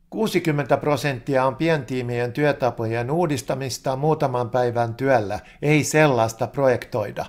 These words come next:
Vain tekemistä voi johtaa, siksi myös tekemistä pitää mitata. Laita pientiimit parissa viikossa sekä tunnistamaan että mittaamaan omaa uutta työtapaansa.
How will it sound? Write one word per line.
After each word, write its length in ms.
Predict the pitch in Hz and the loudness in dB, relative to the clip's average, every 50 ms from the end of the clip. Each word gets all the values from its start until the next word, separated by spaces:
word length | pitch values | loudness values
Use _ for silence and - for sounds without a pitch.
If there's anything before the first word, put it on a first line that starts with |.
| - - - - - - 147 | -12 -18 -20 -20 -12 -2 2
Vain 260 | 170 190 208 196 - | 2 2 2 2 2
tekemistä 720 | - 170 165 160 160 147 123 117 113 - - - 120 107 | 2 2 2 4 2 0 -2 -2 -6 -6 -4 -4 -2 0
voi 180 | 123 120 117 117 | 0 -2 0 4
johtaa, 600 | 143 175 185 - - - - - 131 131 123 117 | 6 6 6 6 4 -2 0 4 4 4 4 2
siksi 360 | - - - 151 - - 156 | 0 -4 -6 -6 -6 -6 -6
myös 260 | 139 135 131 127 120 - | -2 0 0 0 -2 -2
tekemistä 680 | - 143 135 - 147 123 107 107 107 - - 123 107 | -2 -4 -2 0 0 -2 -2 -4 -8 -10 -8 -8 -6
pitää 400 | - 120 113 110 117 113 110 110 | -6 -6 -6 -4 -4 -4 -4 -4
mitata. 600 | 117 127 123 - 123 - - - - - _ _ _ _ _ _ _ _ - - - _ _ _ _ - | -4 -6 -4 -4 -4 -6 -6 -10 -14 -14 _ _ _ _ _ _ _ _ -20 -20 -20 _ _ _ _ -6
Laita 340 | 147 170 180 180 175 143 - - | -4 -4 -4 -4 -6 -8 -6 -4
pientiimit 760 | - 165 165 160 147 127 120 147 139 139 135 135 127 127 - | -2 -2 0 0 -2 -2 -2 -2 -2 -2 -2 -4 -6 -4 0
parissa 500 | - 156 156 160 151 - - - 135 120 | 2 2 4 4 2 -2 -2 -2 -2 0
viikossa 580 | 139 151 147 139 131 - 120 110 - - 127 113 | 0 0 0 0 -2 -4 -6 -8 -6 -8 -8 -6
sekä 360 | - 147 143 139 - 135 123 | -4 -4 -4 -4 -2 -4 -4
tunnistamaan 920 | - - 165 175 180 180 156 147 123 - - 147 131 127 131 131 127 123 | -2 -2 -2 0 0 0 -2 -4 -6 -4 -4 -4 -2 0 0 0 0 0
että 260 | 127 123 123 - 139 | -2 -4 -4 -4 -6
mittaamaan 720 | 127 131 151 151 151 - - 135 120 120 120 123 120 120 120 | -4 -4 -4 -6 -8 -6 -6 -4 -4 -2 -2 -2 0 0 2
omaa 380 | 131 143 139 131 123 120 120 | 2 2 0 0 0 0 2
uutta 320 | 127 135 127 131 - 127 120 | 2 0 0 -2 -4 -8 -6
työtapaansa. 960 | 117 139 131 127 117 - - 110 107 - - 113 110 - 110 - - - | -4 -2 -2 -2 -2 -4 -6 -8 -8 -6 -6 -6 -6 -6 -10 -10 -10 -10